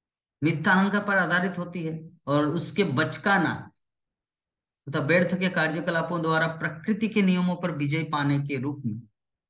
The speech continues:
तथा पांच तत्वों के संसाधनों पर प्रभुत्व जताने की इच्छा के रूप में प्रकट होती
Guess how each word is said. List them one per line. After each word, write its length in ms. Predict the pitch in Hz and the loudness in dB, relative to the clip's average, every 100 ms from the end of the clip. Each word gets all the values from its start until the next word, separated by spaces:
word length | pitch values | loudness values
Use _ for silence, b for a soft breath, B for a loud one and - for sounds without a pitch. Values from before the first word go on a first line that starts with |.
| _ _ _ _ _ _ | _ _ _ _ _ _
तथा 160 | 147 151 | -6 -4
पांच 360 | 143 160 190 - - | 0 0 0 -2 -6
तत्वों 380 | 170 - 190 185 | -6 -4 -2 -2
के 140 | 185 | -2
संसाधनों 680 | - 151 135 160 156 160 156 | -2 -2 0 0 0 -2 -2
पर 100 | 156 139 | -6 -6
प्रभुत्व 380 | 135 147 147 147 | -4 -4 -4 -4
जताने 400 | 139 143 139 143 | -2 0 2 2
की 140 | 139 | -2
इच्छा 260 | 127 - 131 | -8 -6 -4
के 140 | 135 | -4
रूप 120 | 120 127 | -4 -6
में 160 | 127 | -8
प्रकट 280 | 120 104 101 | -10 -12 -12
होती 280 | - 98 | -14 -20